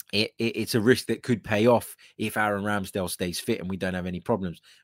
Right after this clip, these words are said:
But it is a risk that could blow up in our faces as well. Uh, let's see, uh, what else we've got. Uh, Kev says, "What do you think of Dembele from Lyon? He was allowed to go on loan to Atletico last January. Could we get him maybe?" So I've got to be honest, I haven't seen a lot of Dembele,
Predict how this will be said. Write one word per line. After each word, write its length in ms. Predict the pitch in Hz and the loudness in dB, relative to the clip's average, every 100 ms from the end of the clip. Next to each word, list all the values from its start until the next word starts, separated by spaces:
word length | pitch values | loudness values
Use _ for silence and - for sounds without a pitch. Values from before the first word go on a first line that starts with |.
| - | -4
But 120 | 95 | -2
it 100 | 104 | 0
is 120 | 104 | 0
a 80 | 95 | 2
risk 260 | 95 87 - | 0 0 -6
that 160 | - | -8
could 160 | - 80 | -8 -4
blow 180 | 92 85 | 0 0
up 140 | - | -2
in 140 | 92 | -6
our 120 | 85 85 | -8 -6
faces 460 | 95 85 - 78 - 87 | -6 -6 -8 -12 -12 -8
as 100 | 113 | -2
well. 240 | 170 104 _ _ - - _ - - - - - - _ _ _ _ _ - | -2 -2 _ _ -12 -12 _ -20 -20 -20 -20 -20 -20 _ _ _ _ _ 8
Uh, 280 | 139 143 151 | 12 12 10
let's 160 | 151 | 6
see, 480 | - 165 151 147 147 | 4 6 6 6 4
uh, 260 | 131 135 131 | 0 -2 0
what 220 | 131 139 | -2 2
else 220 | 143 - | 0 0
we've 120 | 135 | 0
got. 160 | 143 123 | 2 2
Uh, 80 | 127 | 2
Kev 400 | - - 170 143 | -2 2 2 4
says, 240 | 135 113 | 0 0
"What 120 | 156 160 | -2 -2
do 60 | |
you 60 | 175 | -4
think 160 | 160 | -4
of 160 | 139 110 | -6 -2
Dembele 520 | 127 110 131 127 101 | -2 0 0 0 0
from 200 | - 98 | -2 -2
Lyon? 340 | 113 117 82 82 | 0 0 -4 -8
He 140 | 90 | -12
was 120 | 90 | -8
allowed 280 | 98 98 113 | -6 -6 -6
to 80 | 101 | -6
go 180 | 101 92 | -4 -2
on 100 | 92 | -2
loan 200 | 95 87 | -4 -6
to 80 | |
Atletico 580 | - - 113 - - 98 | -8 -4 -4 -6 -4 -4
last 260 | 90 87 - | -2 -4 -4
January. 360 | 92 87 85 | -6 -4 -6
Could 200 | 82 120 | -6 -4
we 120 | 110 107 | -4 -2
get 180 | 113 | -4
him 180 | 110 98 | -4 -6
maybe?" 380 | 92 87 85 80 - - - - | -4 -4 -4 -8 -10 -18 -20 0
So 220 | - 175 - - | 6 6 6 4
I've 140 | 175 | 6
got 100 | 175 | 8
to 60 | 190 | 8
be 120 | 175 | 8
honest, 220 | 175 147 | 4 2
I 40 | 151 | -2
haven't 240 | 185 196 | -2 -2
seen 200 | - 165 | -4 0
a 40 | 143 | 2
lot 200 | 151 143 | 4 4
of 180 | 127 | 2
Dembele, 640 | 135 120 110 113 101 92 | 2 2 4 4 2 -2